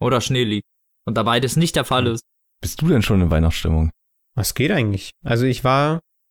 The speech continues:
Speaker 1: Hast du schon einen Weihnachtsfilm geguckt?
Speaker 3: Ich hab noch, also ich schaue nie einen Weihnachtsfilm.
Speaker 2: Du hast
Speaker 3: Gar
Speaker 2: keine
Speaker 3: keinen.
Speaker 2: Filme, die du über Weihnachten schaust, so?
Speaker 3: Nein.
Speaker 1: Was?
Speaker 2: Das ist ja heftig.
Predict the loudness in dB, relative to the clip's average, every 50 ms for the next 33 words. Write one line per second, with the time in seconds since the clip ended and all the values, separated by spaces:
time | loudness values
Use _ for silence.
0 | _ _ -6 -4 -2 -2 0 2 2 2 4 4 4 2 2 0 -2 -2 0 0
1 | 0 0 -2 -2 -2 -4 -6 -6 -8 _ _ -12 -10 -10 -8 -6 -2 -2 -2 -2
2 | -2 -4 -2 0 0 -2 -2 -2 0 0 0 0 -2 -4 -6 _ -10 -6 -2 0
3 | 2 2 2 2 0 0 0 0 2 2 2 0 0 0 0 0 0 0 0 0
4 | -2 -4 -4 -2 -2 0 0 -2 -4 _ _ _ _ _ _ _ _ 0 0 2
5 | 2 2 2 2 4 4 2 2 2 4 4 4 4 4 2 2 2 4 4 4
6 | 2 2 2 2 2 2 2 2 2 2 2 2 2 2 0 0 -2 -2 -2 0
7 | -2 -2 -2 -2 -2 -2 -2 -2 -2 -2 0 0 0 0 0 -2 -4 _ _ _
8 | _ _ _ _ -4 0 0 0 0 0 -4 -6 -8 -10 _ _ _ _ _ _
9 | _ -4 -4 -2 -2 -2 -2 0 0 0 0 0 -2 -4 -4